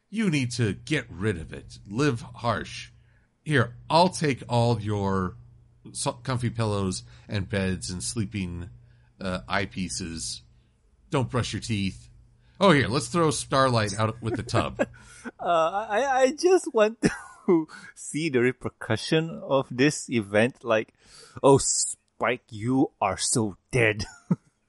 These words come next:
Speaker 1: Well, I, I imagine it's Sludge who throw Starlight, who threw Starlight out, but she's like, "Is Starlight gonna have to kill a dragon?"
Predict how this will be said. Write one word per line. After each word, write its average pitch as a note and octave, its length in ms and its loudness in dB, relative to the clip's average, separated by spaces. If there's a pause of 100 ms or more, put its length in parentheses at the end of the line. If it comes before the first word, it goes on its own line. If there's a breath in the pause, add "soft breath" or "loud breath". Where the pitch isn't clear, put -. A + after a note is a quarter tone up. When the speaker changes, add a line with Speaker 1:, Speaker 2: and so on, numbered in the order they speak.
(280)
Speaker 1:
Well, - 140 -6
I, G#2 340 -4
I A#2+ 40 -2
imagine C#3 340 0
it's - 80 -6
Sludge E3+ 320 -2
who A#2 80 0
throw G#2 420 -6
Starlight, F#2+ 540 -2
who G#2 100 -10
threw A2 160 -6
Starlight F#2 540 0
out, G2+ 220 2
but E2 100 -14
she's - 200 -8
like, F2+ 220 -4 (560)
"Is B2 140 -2
Starlight D#3+ 340 2
gonna D#3 160 0
have C3+ 160 2
to A#2 80 -8
kill A2+ 320 0
a D3 60 2
dragon?" E3+ 380 2